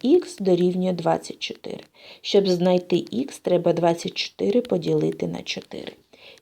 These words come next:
Х дорівнює шість. Тобто ось цей коефіцієнт пропорційності дорівнює шість. Він показує, скільки міститься в одній частині і в другій. Далі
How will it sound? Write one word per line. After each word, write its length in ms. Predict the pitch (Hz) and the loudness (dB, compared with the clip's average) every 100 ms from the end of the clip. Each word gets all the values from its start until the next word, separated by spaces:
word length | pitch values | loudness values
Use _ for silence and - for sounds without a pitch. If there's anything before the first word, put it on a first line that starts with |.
| _ 226 | _ -2
Х 280 | 262 285 | 0 2
дорівнює 600 | 226 180 170 180 175 180 - | 2 2 2 -2 -2 -6 -8
шість. 400 | - - - _ _ _ _ - - | -10 -10 -14 _ _ _ _ -16 0
Тобто 340 | 220 220 - | 0 2 0
ось 200 | 226 226 | 2 2
цей 200 | - 254 | 4 4
коефіцієнт 600 | 247 226 220 220 233 214 | 6 2 2 2 2 2
пропорційності 840 | 214 202 208 208 - 311 294 - 214 | 2 2 2 2 2 4 4 2 0
дорівнює 500 | 196 202 202 202 208 | 2 4 2 4 2
шість. 420 | - - - - - | 0 -4 -8 -10 -6
Він 200 | 185 220 | 2 4
показує, 640 | 220 247 240 214 180 180 | 6 4 6 4 4 2
скільки 760 | 175 - 208 208 180 - 381 403 - - - 208 | 0 -4 2 4 4 4 2 2 -4 -14 -8 2
міститься 520 | 214 226 294 285 269 | 4 4 2 4 6
в 100 | 220 | 8
одній 340 | 202 190 196 | 6 6 2
частині 600 | 202 240 233 277 269 269 247 | 4 2 2 2 2 0 0
і 80 | |
в 80 | 226 | 0
другій. 440 | 202 190 156 156 - _ _ - | 2 2 0 -6 -16 _ _ -4
Далі 480 | 196 240 170 - | 4 4 4 -2